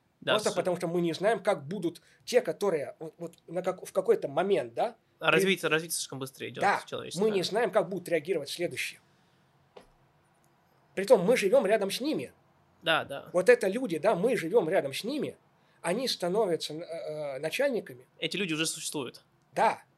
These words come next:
Speaker 2: и мы не
Speaker 1: Мгм.
Speaker 2: знаем, как они будут реагировать.
Speaker 1: Мгм.
Speaker 2: Потому
Speaker 1: Мгм.
Speaker 2: что, э,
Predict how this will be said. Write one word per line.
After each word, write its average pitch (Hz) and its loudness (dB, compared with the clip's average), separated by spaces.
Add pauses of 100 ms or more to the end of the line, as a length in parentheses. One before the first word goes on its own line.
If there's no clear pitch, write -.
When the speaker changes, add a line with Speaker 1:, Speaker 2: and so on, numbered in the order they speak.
(200)
Speaker 2:
и 208 -6
мы 277 0
не 233 0
Speaker 1:
Мгм. 185 -2
Speaker 2:
знаем, 214 2
как 208 0
они 180 -4
будут 165 -8
реагировать. 143 -12
Speaker 1:
Мгм. 131 -12 (1300)
Speaker 2:
Потому 196 2
Speaker 1:
Мгм. - 0
Speaker 2:
что, - -2
э, 170 0